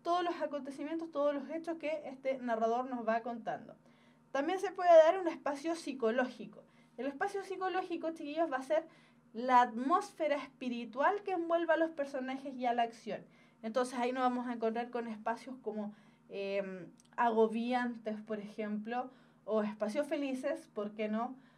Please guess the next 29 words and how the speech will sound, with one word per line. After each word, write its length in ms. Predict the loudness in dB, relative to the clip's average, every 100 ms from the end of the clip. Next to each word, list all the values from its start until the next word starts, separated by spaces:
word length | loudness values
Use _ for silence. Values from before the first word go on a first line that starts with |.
| _ 0
O 240 | 4 4
espacios, 1300 | 2 0 0 -2 -4 -2 2 2 4 4 2 -4 -14 -8
em, 580 | -6 -6 -6 -8 -12 -14 -20 _ _ -6
más 440 | 0 2 2 0 -4
como 300 | -8 -8 -8
romanticones, 1080 | -2 -2 -2 -4 -8 -12 -4 -4 -4 -8
¿cierto? 440 | -6 -8 -2 -2 -2 -8 -20 -20 _
Tal 240 | 2 2 4
vez 380 | 4 2 0 -8
nos 160 | -4
vamos 220 | 0 0 0
a 60 |
encontrar 280 | 0 0 0
entonces 320 | 0 -4 -6
con 280 | -2 -2 -2 -12 -20 _ _ 0
algo 300 | 2 2 -4
que 60 |
esté 260 | -6 -2 -2
referido 560 | -2 -2 -2 2 0 2
a 180 | 0
la 200 | 2 -2
atmósfera 800 | -4 -4 -2 0 -2 -4 2 2
que 100 | 0
se 100 | -6 -12
está 220 | -6 -4
viviendo, 320 | -2 -2 -4
esa 160 | -4 -8
atmósfera 540 | -6 -6 -6 -4 -4 -4
espiritual. 960 | -8 -12 -16 -8 -8 -8 -2 2 2